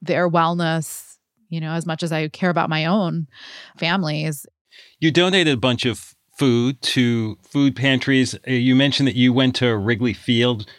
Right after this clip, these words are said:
Speaker 2: which is now a food pantry, to deliver the food. Why did you go personally?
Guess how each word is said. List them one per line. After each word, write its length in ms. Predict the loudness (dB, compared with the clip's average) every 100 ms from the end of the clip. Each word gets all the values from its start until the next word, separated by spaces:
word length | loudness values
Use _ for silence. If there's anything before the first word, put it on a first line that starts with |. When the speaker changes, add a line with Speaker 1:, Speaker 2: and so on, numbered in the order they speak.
| _ _ _
Speaker 2:
which 240 | -4 -2
is 240 | -2 -2 0
now 360 | 0 0 -2 -8
a 80 | -10
food 320 | -2 0 0
pantry, 400 | -2 -2 -2 -6
to 440 | -4 -2 0 -2 -6 _ _
deliver 520 | -2 2 2 2 0
the 120 | 0 -4
food. 320 | -6 -6 -8 -14 -8
Why 240 | -2 0
did 180 | 0 -2
you 80 | -2
go 220 | -2 -2
personally? 640 | -4 -6 -4 -4 -4 -6